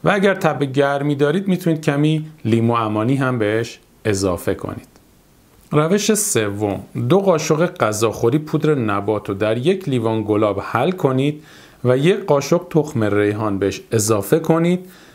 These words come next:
حالا این، اه، ترکیب آماده شده رو دو قسمتش کنید و صبح و عصر میل کنید و این کار رو به مدت یک تا دو هفته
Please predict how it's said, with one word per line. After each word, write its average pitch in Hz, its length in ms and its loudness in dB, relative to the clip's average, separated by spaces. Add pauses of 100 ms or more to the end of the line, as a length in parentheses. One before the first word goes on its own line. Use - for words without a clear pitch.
(140)
حالا 147 280 4
این، 202 200 2
اه، 135 200 2
ترکیب 135 420 0
آماده 113 420 0
شده 107 380 0
رو 98 180 0
دو - 220 2
قسمتش 185 540 2
کنید 170 260 -2
و 160 80 2
صبح 170 340 0
و 131 260 -2
عصر 175 380 -2 (340)
میل 120 320 2
کنید 92 400 -6 (280)
و 123 80 2
این 190 240 2
کار 170 240 2
رو 170 60 2
به 143 120 2
مدت 123 400 0
یک 160 320 0
تا 160 120 2
دو 151 180 0
هفته 139 580 -2